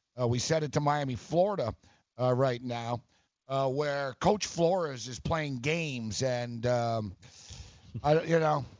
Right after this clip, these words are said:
I, I wonder why these coaches, like, need to do things like this and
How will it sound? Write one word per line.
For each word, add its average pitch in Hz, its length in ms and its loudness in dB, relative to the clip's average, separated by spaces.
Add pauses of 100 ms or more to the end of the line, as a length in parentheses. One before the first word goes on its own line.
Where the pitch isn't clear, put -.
(920)
I, 170 120 6
I 190 180 6
wonder 254 360 2
why 170 520 0
these 147 260 -8
coaches, 151 520 0
like, 127 200 -2
need 139 300 -4
to 135 100 -4
do 135 440 0
things 143 400 -6
like 139 240 0
this 143 380 -2
and 113 220 -2